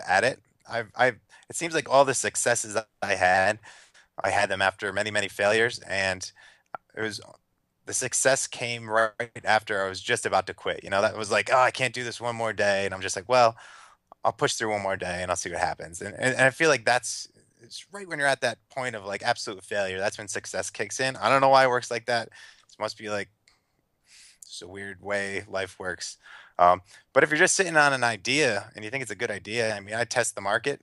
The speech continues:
I mean, it's so easy to test with the internet now.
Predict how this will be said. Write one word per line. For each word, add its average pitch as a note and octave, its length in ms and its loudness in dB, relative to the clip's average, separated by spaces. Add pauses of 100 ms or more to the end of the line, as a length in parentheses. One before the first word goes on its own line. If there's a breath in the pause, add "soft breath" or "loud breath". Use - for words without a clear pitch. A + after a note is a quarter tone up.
I - 20 -18
mean, G2 140 -16
it's F#2 140 -10
so A#2 160 -4
easy G#2+ 220 -6
to F2+ 100 -2
test - 560 2 (560)
with G#2 180 -4
the F#2+ 160 -6
internet C3 420 -6
now. D#3+ 460 2